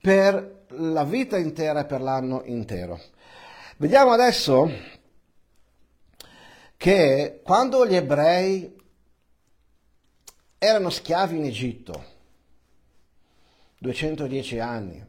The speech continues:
e hanno sofferto tantissimo, sicuramente gli ebrei si sono chiesti: "Hashem, dov'eri?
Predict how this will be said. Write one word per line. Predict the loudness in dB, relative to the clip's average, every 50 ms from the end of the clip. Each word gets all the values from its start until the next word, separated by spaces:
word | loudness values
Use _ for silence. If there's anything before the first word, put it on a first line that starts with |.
| _ _ _ _ _ _ _
e | _ -6
hanno | -4 -4 -4
sofferto | -6 -6 -2 -2 -2 -2 -2 -4
tantissimo, | -6 -6 -6 -6 -6 -8 -8 -10 -12 -14 -16 -18 -20 -20 _ _ _ _ _ _ _ _ -20 _
sicuramente | -10 -8 -8 0 2 4 4 4 4 4 2 2 2 2 2
gli | 4
ebrei | 2 2 4 4 4 4 2
si | 0
sono | -2 -2 -2 -2 -2
chiesti: | 2 4 4 4 4 4 0 -4 -2 -2 0 0 -2 -4 -10 -16 -20 _ _ _ _ _ _ _ _
"Hashem, | -14 -12 -8 -6 -6 -6 -6 -8 -10 -14 -20 _ _ _ _ _ _ _
dov'eri? | _ -8 -6 -6 -2 -2 -2 -2 -2 -4 -6 -12 -16